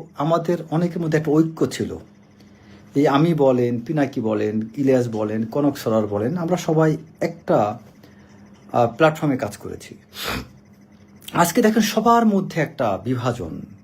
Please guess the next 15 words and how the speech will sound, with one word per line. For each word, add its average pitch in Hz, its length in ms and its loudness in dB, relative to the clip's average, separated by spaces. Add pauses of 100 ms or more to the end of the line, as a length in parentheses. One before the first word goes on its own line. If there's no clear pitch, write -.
(140)
পিনাকিদা 131 560 2 (200)
একদিকে 113 360 0
চলছেন, 110 340 0 (160)
ইলিয়াস 123 320 2
একদিকে 113 340 -2
চলছেন, 107 300 -4 (640)
আমাদের 131 240 4
কর্নেল 131 260 4
মুস্তাফি 131 360 -4
স্যার 139 220 -2
একদিকে 113 240 -2
চলছেন, 110 440 -2 (680)
আমি 180 120 6 (100)
একদিকে 110 360 -4
চলছি 110 360 -6